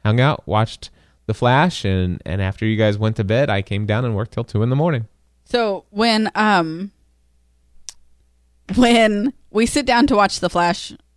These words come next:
Speaker 2: season finale last night, um, the network that we were watching it from was having, there, there was some kind of glitch going on in the beginning, and so it was, it was spacing out and stuff.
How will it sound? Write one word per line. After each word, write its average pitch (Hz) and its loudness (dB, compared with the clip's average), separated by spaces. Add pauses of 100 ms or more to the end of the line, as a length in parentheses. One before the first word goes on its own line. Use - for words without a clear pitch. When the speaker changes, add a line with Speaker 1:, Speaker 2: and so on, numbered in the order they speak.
(220)
Speaker 2:
season 185 -2
finale 170 -2
last 147 -6
night, 127 -10 (1040)
um, 170 0 (360)
the 190 -2
network 233 2
that 185 0
we 190 0
were 180 2
watching 214 0
it 165 -2
from 160 -2 (600)
was 202 0
having, 180 0 (1400)
there, 196 2
there 208 2
was 208 0
some 233 0
kind 220 -2
of 175 -8
glitch 196 -2
going 180 2
on 160 0
in 165 -2
the 170 -4
beginning, 226 0
and 180 0
so 214 0
it 208 0
was, 208 -2
it 208 -4
was 208 -6
spacing 196 -2
out 165 -2
and 175 -8
stuff. - -8